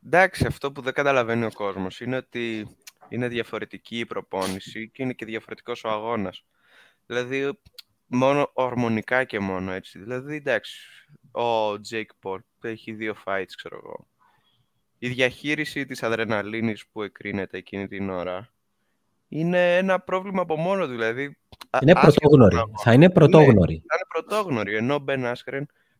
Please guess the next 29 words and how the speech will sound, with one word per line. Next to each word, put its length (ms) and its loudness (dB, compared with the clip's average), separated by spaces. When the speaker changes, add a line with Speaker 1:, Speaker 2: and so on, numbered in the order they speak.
Speaker 1:
τουλάχιστον 360 -6
αυτό 160 -8
το 100 -14
ξέρει 380 -6
πώς 160 -18
να 100 -12
το 160 -18
κάνει. 280 -12
Μπορεί 200 -4
να 100 2
μην 100 -2
ξέρει 260 -4
να, 420 -2
εγώ 260 -4
σου 140 -12
λέω 80 -2
ότι 300 -2
ο 540 -4
Jake 200 -6
Paul, 140 -4
ας 220 -2
είναι 160 2
και 100 -6
καλύτερος 420 -4
πυγμάχος. 600 -14
Το 120 -8
πιστεύω 480 0
ότι 220 -2
είναι 220 -6